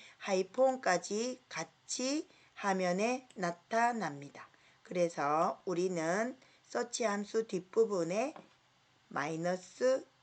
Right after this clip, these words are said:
일을 해서 하이폰을 빼주어야 합니다. 이렇게 하면 부서명의 길이가 달라도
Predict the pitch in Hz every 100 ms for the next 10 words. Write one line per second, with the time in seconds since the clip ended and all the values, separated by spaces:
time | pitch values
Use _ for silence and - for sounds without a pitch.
0 | - 254 254 294 330 - _ _ - 220
1 | 220 170 165 180 180 - - _ _ -
2 | 196 190 233 233 269 277 - 277 285 277
3 | - 196 180 185 226 254 - 214 202 165
4 | - - _ - - _ _ _ _ _
5 | _ _ _ _ _ _ _ _ _ _
6 | _ _ - _ _ _ _ _ 240 240
7 | 254 - 240 226 247 226 175 170 196 254
8 | - - - _ - 180 220 214 190 180
9 | 220 254 - 220 208 214 202 220 247 247
10 | 185 196 185 170 147 151 170 226